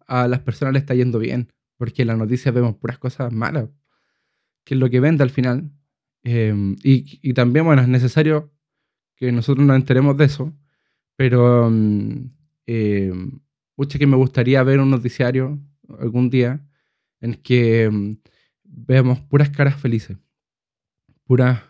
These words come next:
eh, rostros alegres por lo que está ocurriendo. Yo creo que a todos nos gustaría ver eso, ¿cierto? El capítu-, el versículo tres dice, "Muchos pueblos vendrán aquí y dirán, 'Vamos al monte del Señor'".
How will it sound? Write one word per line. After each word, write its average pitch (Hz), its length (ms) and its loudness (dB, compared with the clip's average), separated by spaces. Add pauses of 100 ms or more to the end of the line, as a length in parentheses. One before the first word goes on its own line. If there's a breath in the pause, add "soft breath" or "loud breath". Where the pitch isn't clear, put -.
(160)
eh, 117 120 -2
rostros 123 380 -2
alegres 113 440 0 (380)
por 117 120 -6
lo 110 120 -2
que 110 280 -2
está 107 200 -6
ocurriendo. 107 560 -6 (880)
Yo 123 180 2
creo 131 120 6
que 123 60 6
a 113 40 -6
todos 120 120 0
nos 120 100 0
gustaría 120 360 0
ver 110 120 0
eso, 104 140 -10
¿cierto? - 300 -12 (680)
El 117 480 0
capítu-, 120 340 -2
el 120 200 4
versículo 156 400 0
tres 175 180 2
dice, 147 460 2 (160)
"Muchos 151 340 2
pueblos 190 300 0
vendrán 151 320 2
aquí 156 380 0 (480)
y - 120 -2
dirán, 117 460 2 (240)
'Vamos 175 360 0
al 151 80 4
monte 147 340 0
del 151 120 0
Señor'". 123 460 0